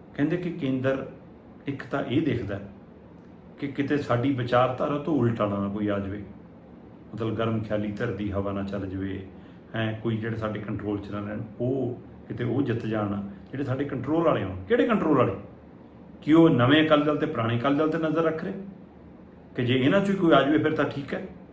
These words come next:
ਫਿਰ ਸਾਡੇ ਕੰਟਰੋਲ 'ਚ ਰਹਿ ਜਾਊਗਾ। ਜਾਂ ਜਿਹਨੂੰ ਲੱਗਦਾ ਕਿ ਉਹ ਵਕਫਾ ਨਹੀਂ ਆਇਆ, ਵਕਤ ਨਹੀਂ ਆਇਆ, ਜਿਹੜੇ ਸਮੇਂ ਅਸੀਂ ਚੋਣ ਚਾਹੁੰਦੇ ਹਾਂ, ਇਸ ਲਈ ਟਾਲਾ ਵੱਟ ਰਿਹਾ। ਕਿਉਂ ਕੇਂਦਰ ਤੋਂ ਟਾਲਾ ਵੱਟ ਰਿਹਾ? ਪਰ ਅੱਜ ਦੇ ਸਵਾਲ ਤੋਂ ਬਾਅਦ ਇੱਕ ਵਾਰ ਫਿਰ ਇਹ ਚਰਚਾ ਜ਼ੋਰ ਫੜੇਗੀ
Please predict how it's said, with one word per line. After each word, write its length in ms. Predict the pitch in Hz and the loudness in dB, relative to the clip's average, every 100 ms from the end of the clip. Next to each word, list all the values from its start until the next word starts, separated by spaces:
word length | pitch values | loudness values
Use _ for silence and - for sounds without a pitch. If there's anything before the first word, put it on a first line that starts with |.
| - | -12
ਫਿਰ 100 | - | -6
ਸਾਡੇ 200 | 120 135 | -2 0
ਕੰਟਰੋਲ 340 | 139 143 151 151 | 0 0 0 0
'ਚ 60 | |
ਰਹਿ 140 | 160 - | 0 -2
ਜਾਊਗਾ। 280 | - 104 - - - - | -2 -4 -6 -14 -18 0
ਜਾਂ 140 | 190 | 6
ਜਿਹਨੂੰ 240 | 208 220 226 | 6 6 6
ਲੱਗਦਾ 240 | 190 202 | 6 4
ਕਿ 120 | 214 | 4
ਉਹ 60 | 220 | 4
ਵਕਫਾ 320 | 180 170 196 | 4 4 2
ਨਹੀਂ 240 | 190 220 220 | 4 2 4
ਆਇਆ, 180 | 180 | 2
ਵਕਤ 300 | 180 165 165 | 4 4 2
ਨਹੀਂ 180 | 190 202 | 0 2
ਆਇਆ, 80 | 202 | 4
ਜਿਹੜੇ 180 | 202 208 | 4 4
ਸਮੇਂ 260 | - 180 | 2 0
ਅਸੀਂ 140 | 160 165 | -2 -2
ਚੋਣ 200 | 165 151 | -2 -2
ਚਾਹੁੰਦੇ 240 | 165 165 | -2 -2
ਹਾਂ, 60 | - - - - | -6 -10 -14 -2
ਇਸ 220 | 156 190 | -2 -2
ਲਈ 100 | - | 0
ਟਾਲਾ 180 | 170 175 | 2 2
ਵੱਟ 240 | 175 170 | 2 -2
ਰਿਹਾ। 140 | 175 165 - - - - - - | -6 -8 -14 -18 -20 -20 -20 -2
ਕਿਉਂ 500 | 208 247 269 233 - - - - - - - | 6 8 8 6 2 -6 -16 -20 -20 -14 0
ਕੇਂਦਰ 300 | 175 180 190 | 2 2 0
ਤੋਂ 120 | 202 | 0
ਟਾਲਾ 240 | 202 131 123 | 4 6 6
ਵੱਟ 260 | 110 110 | 4 -4
ਰਿਹਾ? 160 | 113 117 | -6 -2
ਪਰ 500 | 147 156 - - - - - - - - - - 151 | 8 8 8 -2 -12 -18 -20 -20 -20 -20 -14 6 6
ਅੱਜ 180 | 180 214 | 8 4
ਦੇ 260 | 190 214 | 8 8
ਸਵਾਲ 480 | 208 170 165 175 - | 8 8 8 10 6
ਤੋਂ 120 | 196 | 2
ਬਾਅਦ 240 | 175 190 190 | 4 4 4
ਇੱਕ 160 | - | -2
ਵਾਰ 160 | 185 180 | 0 0
ਫਿਰ 240 | - 208 | 4 4
ਇਹ 120 | 214 | 6
ਚਰਚਾ 300 | - 151 160 | 2 0 0
ਜ਼ੋਰ 240 | 151 139 127 | 0 0 0
ਫੜੇਗੀ 520 | 123 135 135 156 - | 0 0 0 -2 -4